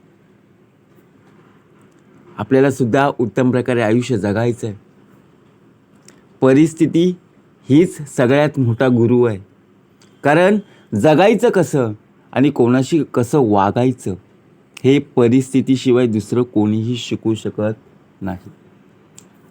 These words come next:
परिस्थितीच आपल्याला शिकवते. रस्त्यातून चालत असताना आपल्याला माहीत नाही काय घडेल, आपल्या खिशामध्ये किती पैसे आहेत ते आपल्या आपल्यालाच माहीत असतं, परंतु कोणत्या वेळेला काय उद्भवेल ना,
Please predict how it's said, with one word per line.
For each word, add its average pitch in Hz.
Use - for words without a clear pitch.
परिस्थितीच 190
आपल्याला 196
शिकवते. 156
रस्त्यातून 147
चालत 156
असताना 160
आपल्याला 156
माहीत 147
नाही 160
काय 131
घडेल, 123
आपल्या 156
खिशामध्ये 156
किती 160
पैसे 151
आहेत 123
ते 139
आपल्या 156
आपल्यालाच 156
माहीत 135
असतं, -
परंतु 151
कोणत्या 143
वेळेला 160
काय 151
उद्भवेल 156
ना, 143